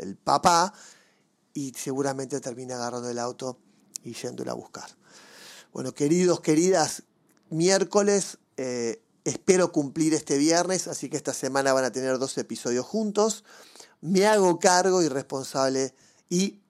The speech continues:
responsable, no irresponsable, y responsable de la demora de, del episodio del viernes pasado. Así que los dejo con este número once. Espero, como siempre,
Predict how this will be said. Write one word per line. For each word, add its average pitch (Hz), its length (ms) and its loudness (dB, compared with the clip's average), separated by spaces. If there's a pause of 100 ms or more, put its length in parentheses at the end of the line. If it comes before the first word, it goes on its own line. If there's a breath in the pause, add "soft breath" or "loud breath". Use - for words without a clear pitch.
responsable, 123 920 -2
no 123 180 -2
irresponsable, 98 760 -8
y 202 260 2
responsable 135 680 -2 (400 loud breath)
de 127 320 -6
la 123 180 -4
demora 110 400 -2
de, 101 500 -6 (100)
del 113 220 -2
episodio 117 480 -4
del 107 180 -6
viernes 107 260 -6
pasado. - 480 -12 (400 loud breath)
Así - 260 -4
que 180 120 2
los 156 100 4
dejo 165 180 2
con 156 140 4
este 156 200 2
número 160 320 4
once. 233 460 2 (380 soft breath)
Espero, 160 440 0
como 147 220 -4
siempre, 127 1160 -2